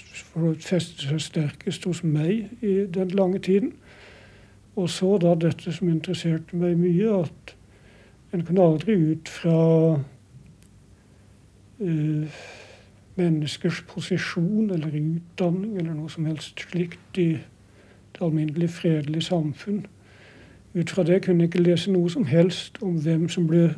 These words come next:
store mennesker, om en vil, da de kom inn i den leiren. Stor kunne en liten fisker fra Vestlandet bli. Eh,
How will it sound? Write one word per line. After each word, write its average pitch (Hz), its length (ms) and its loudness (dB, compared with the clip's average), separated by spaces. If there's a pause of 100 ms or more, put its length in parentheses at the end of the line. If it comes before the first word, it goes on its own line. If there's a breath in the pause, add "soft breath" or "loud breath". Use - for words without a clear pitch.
(140)
store 160 640 2
mennesker, 175 480 0
om 170 80 4
en 180 140 0
vil, 226 160 -2 (500 soft breath)
da 190 80 -8
de 165 80 -4
kom 165 160 0
inn 165 160 2
i 160 60 -2
den 160 180 -2
leiren. 160 380 -2 (1200 soft breath)
Stor 190 560 -2
kunne 175 220 0
en 170 80 2
liten 165 320 0
fisker 175 480 -2
fra 175 240 -2
Vestlandet 170 580 -2
bli. 196 200 -2 (1300 soft breath)
Eh, 180 260 -2